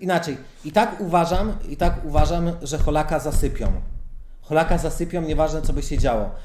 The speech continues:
Ich jest piętnastu, mają więcej widzów. Już pomimo tego, że taka tendencja mogłaby się wydawać jest negatywna w stosunku do nich, to oni i tak go zasypią, bo ich jest więcej.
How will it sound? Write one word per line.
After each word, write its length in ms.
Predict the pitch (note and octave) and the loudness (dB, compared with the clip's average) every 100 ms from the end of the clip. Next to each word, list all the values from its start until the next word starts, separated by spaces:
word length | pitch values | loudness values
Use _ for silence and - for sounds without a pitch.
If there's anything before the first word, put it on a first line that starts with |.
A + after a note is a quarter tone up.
| - | -10
Ich 140 | D3 D#3+ | -6 -4
jest 140 | E3+ | -2
piętnastu, 560 | D3+ C#3+ C#3 C#3 - F3 | -4 -4 -4 -4 -6 -4
mają 280 | E3 D3 C3 | -2 -2 -4
więcej 300 | C#3+ C#3+ C3 | -6 -6 -8
widzów. 520 | B2+ B2 D3 E3 E3 | -6 -6 -2 -2 -4
Już 160 | C#3 D3+ | -8 -4
pomimo 320 | E3+ D#3+ D#3 | -4 -2 -4
tego, 240 | D#3 C#3+ C#3+ | -4 -6 -6
że 120 | C#3+ | -6
taka 240 | D3 C#3+ | -6 -6
tendencja 680 | - C#3+ D3 D3 D3 C3+ A#2+ - | -6 -6 -6 -4 -4 -4 -6 -14
mogłaby 520 | A2+ C#3 C#3 C#3 B2+ | -12 -8 -4 -6 -6
się 340 | C3 C#3 C3 B2+ - - | -8 -8 -8 -10 -20 -14
wydawać 420 | C3+ C#3+ C#3 C3+ | -8 -4 -2 -4
jest 160 | C3 B2+ | -8 -8
negatywna 540 | C#3 C3 C3 C3 C3 | -6 -4 -6 -6 -6
w 60 | B2 | -8
stosunku 400 | C3 - B2+ C3+ | -12 -12 -10 -4
do 140 | C3+ | -4
nich, 240 | C#3+ E3+ E3+ | -2 -6 -6
to 100 | D3 | -6
oni 120 | D3 | -6
i 60 | D3 | -4
tak 200 | D3 C3+ | -6 -6
go 100 | C3 | -6
zasypią, 540 | C3 - C3 D#3 F3 | -6 -8 -6 -4 -4
bo 100 | G3+ | -6
ich 100 | G#3+ | -8
jest 120 | C4 | -6
więcej. 400 | G#3+ A#2+ A2 G2 | -4 -4 -8 -12